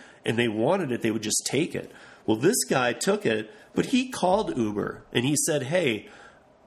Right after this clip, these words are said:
I've been a veteran driver for a while, you know, like, is this okay? 'Cause I don't think I'm supposed to go this far." And between the passenger, the driver, and an Uber representative, they got it worked out, and he was allowed to do the ride. So he was gonna be allowed to take these passengers from the Bronx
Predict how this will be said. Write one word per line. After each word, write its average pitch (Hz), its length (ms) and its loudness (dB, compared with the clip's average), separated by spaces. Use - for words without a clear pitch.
I've 139 160 4
been 139 140 4
a 135 120 4
veteran 123 360 0
driver 147 340 2
for 135 160 0
a 120 60 2
while, 113 240 2
you 113 100 -4
know, 107 120 -2
like, - 180 -4
is 123 200 2
this 139 200 4
okay? 123 400 2
'Cause 135 280 0
I 107 80 4
don't 113 120 -2
think 110 120 -2
I'm 107 80 -2
supposed 104 260 -2
to 113 60 -6
go 143 160 2
this 160 200 -4
far." 104 200 0
And 131 540 0
between 151 340 0
the 165 60 -2
passenger, 151 600 0
the 156 100 -2
driver, 127 560 0
and 127 240 -2
an 127 220 -2
Uber 127 300 2
representative, 127 840 0
they 117 280 4
got 120 240 2
it - 120 -4
worked 117 300 0
out, 101 220 0
and 98 100 -10
he 117 140 -2
was 110 180 0
allowed 101 480 -2
to 120 80 -4
do 101 240 -4
the 120 140 -4
ride. - 480 -4
So - 140 -4
he 104 120 2
was 127 140 2
gonna 139 140 2
be 135 100 2
allowed 110 300 2
to - 80 -10
take 143 280 -2
these 107 200 -2
passengers 101 600 -2
from 110 240 -2
the 143 60 0
Bronx 117 440 0